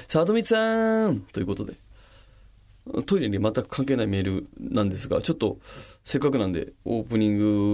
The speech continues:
グがてら、ちょっと話させてもらおうかなと思うんですけど、まあ、ダイナマイト関西っていう大喜利のイベントがあって、まあ、私、大喜利が好きで、結構、一人で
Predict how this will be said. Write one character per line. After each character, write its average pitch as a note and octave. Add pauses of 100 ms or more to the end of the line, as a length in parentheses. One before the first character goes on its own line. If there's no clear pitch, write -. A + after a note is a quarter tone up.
(440)
グ -
が A2+
て A2
ら、 F2+
ち -
ょ -
っ -
と A2+
話 G#2
さ G#2+
せ -
て G#2+
も G2+
ら G2+
お G2+
う F#2+
か G2+
な G2
と F#2+
思 G2
う -
ん -
で G2
す -
け G#2
ど、 G#2 (240)
ま D3+
あ、 A#2+
ダ G3
イ C#4+
ナ D#4
マ D#4+
イ D#4+
ト C4+
関 D4
西 E3
っ G2+
て A2
い -
う G#2+
大 E3+
喜 G#3+
利 G#3+
の G#3
イ G3+
ベ G#3
ン F#3+
ト F#3+
が F#3+
あ -
っ -
て、 G2+ (440)
ま G#3+
あ、 C3+
私、 G3
大 F#3
喜 F#3
利 F3
が E3
好 B1 (160)
き D#3
で、 G2 (440)
結 -
構、 - (640)
一 -
人 A2
で G2